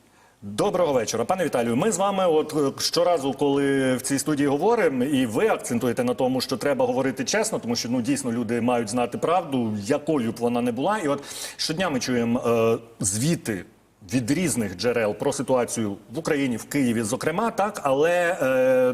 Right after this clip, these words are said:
ну, від тих джерел, кожен з яких відповідає за свій напрямок роботи. Від вас хотілося б зараз почути таку узагальнюючу якусь історію. Загалом ситуація в столиці. От три в нас основні напрямки, мабуть, те, про що нам пишуть люди, зокрема, світло,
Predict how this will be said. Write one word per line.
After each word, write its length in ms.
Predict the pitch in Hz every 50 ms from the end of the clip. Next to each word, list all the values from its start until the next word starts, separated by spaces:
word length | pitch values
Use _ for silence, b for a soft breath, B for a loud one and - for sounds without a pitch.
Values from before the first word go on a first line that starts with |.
| 113 113
ну, 180 | 139 143 135 117
від 260 | 98 98 135 127 -
тих 160 | 180 175 131
джерел, 260 | 123 151 151 180 202 165 -
кожен 240 | 156 135 123 127 120
з 40 | 113
яких 220 | 123 185 175 -
відповідає 420 | 139 107 - 113 107 131 135 135
за 100 | 120 117
свій 160 | 110 - 127 123
напрямок 440 | 120 117 113 - 110 110 107 107
роботи. 280 | 120 113 104 95 87 - B B B B B 117
Від 140 | 143 139
вас 240 | 156 220 247 233 - - -
хотілося 440 | - 139 - 165 170 170 160 - 135
б 40 | - -
зараз 400 | 113 98 135 143 139 147 143 -
почути 380 | - 127 113 - 147 131 - 107
таку 180 | 120 104 143
узагальнюючу 800 | 151 - 135 107 - 139 131 147 127 107 104 101 95 82 - 117
якусь 300 | 110 101 - 127 113 -
історію. 500 | 135 - - 196 226 233 208 147 127 110 B B B B B B
Загалом 420 | B 107 127 131 143 160 190 202 190
ситуація 400 | - 139 - 131 139 139 - 139
в 40 | 127
столиці. 360 | - 135 123 117 104 - 113
От 140 | 107 - -
три 160 | - 175 202
в 60 | 180
нас 180 | 160 135 - 139
основні 420 | 120 - 131 117 127 131 127 123 120 - - -
напрямки, 460 | 123 - 208 - - 139 120 - 120
мабуть, 280 | 107 104 95 104 - -
те, 100 | 156 156
про 140 | - 131
що 140 | - - 123
нам 140 | 117 113 110
пишуть 260 | 120 117 - 113 -
люди, 200 | 117 107 95 101
зокрема, 400 | 90 101 95 - 107 95 104 101 -
світло, 540 | - - - 139 165 190 180 - 175 175 170